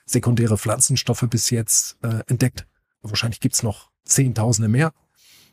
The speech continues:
Das lässt sich im Einzelnen häufig auch kaum erforschen. Aber ich will nur sagen, das ist der Unterschied, warum es schon sinnvoll ist,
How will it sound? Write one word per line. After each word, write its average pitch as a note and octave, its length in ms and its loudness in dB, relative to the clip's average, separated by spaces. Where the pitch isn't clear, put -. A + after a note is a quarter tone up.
Das A2 180 0
lässt C3 200 2
sich - 120 -4
im B2 120 -2
Einzelnen A#2+ 460 -2
häufig A2+ 320 -4
auch G#2+ 120 -8
kaum A2 220 -2
erforschen. G2+ 500 -2
Aber B2+ 160 0
ich - 80 0
will D#3 60 2
nur C#3 100 4
sagen, B2 220 2
das C#3 200 4
ist - 160 -2
der C#3+ 120 0
Unterschied, D3+ 420 0
warum B2 200 0
es A2 60 -2
schon D#3 300 0
sinnvoll C#3 380 0
ist, - 240 0